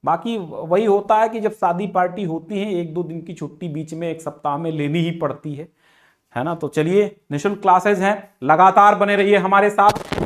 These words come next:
ज्ञान सिंधु कोचिंग क्लासेस को इस बार आपकी आवश्यकता है और आपको हमारी आवश्यकता है, दोनों मिलके करेंगे। क्या करेंगे?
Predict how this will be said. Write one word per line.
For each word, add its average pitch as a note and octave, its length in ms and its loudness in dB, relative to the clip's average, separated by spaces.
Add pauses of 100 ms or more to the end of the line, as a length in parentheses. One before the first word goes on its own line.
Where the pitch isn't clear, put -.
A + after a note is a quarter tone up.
(360)
ज्ञान G3 260 4
सिंधु G#3 220 -2
कोचिंग G3+ 360 0
क्लासेस F#3+ 360 2
को F#3+ 160 0
इस D3+ 140 -2
बार E3+ 240 6
आपकी D#3+ 420 0
आवश्यकता F3+ 560 -2
है F#3 100 0
और F3+ 100 0
आपको G3+ 500 -4 (220)
हमारी G3 260 -4
आवश्यकता F3 520 -6
है, F#3+ 100 -8
दोनों D3+ 360 -6
मिलके E3+ 440 -4 (440)
करेंगे। D3 380 -2
क्या - 640 -6
करेंगे? C3+ 400 -4